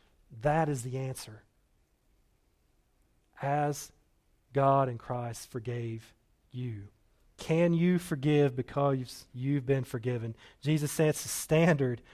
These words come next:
for absolute forgiveness. He did it for you and for me. As we stick along, around long enough, we decide we're gonna dig in and do church together. We're gonna, we're gonna get all there is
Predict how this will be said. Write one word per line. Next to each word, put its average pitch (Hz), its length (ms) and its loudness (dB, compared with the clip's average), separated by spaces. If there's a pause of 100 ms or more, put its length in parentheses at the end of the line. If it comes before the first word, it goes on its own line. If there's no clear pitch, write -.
(160)
for 151 640 4 (320)
absolute 139 760 0
forgiveness. 117 640 -6
He 120 120 -10
did 127 180 -2
it 127 100 -8
for - 160 -12
you 120 460 -6 (420)
and 117 220 -10
for - 160 -16
me. 110 320 -14 (1040)
As 131 180 -6
we 143 60 -2
stick - 300 -4
along, 143 360 2 (300)
around 131 320 -2
long 135 220 2
enough, 147 360 -2
we 127 140 -4
decide 131 340 -2
we're 139 60 0
gonna 127 180 -2
dig 127 240 -2
in 131 120 -2
and 127 100 -4
do 127 100 -6
church 123 340 -6
together. 127 440 -6 (340)
We're 123 160 -6
gonna, 123 220 -8
we're 127 100 -6
gonna 120 240 -6 (640)
get 143 260 0 (120)
all 151 320 4
there 143 240 4
is 135 420 0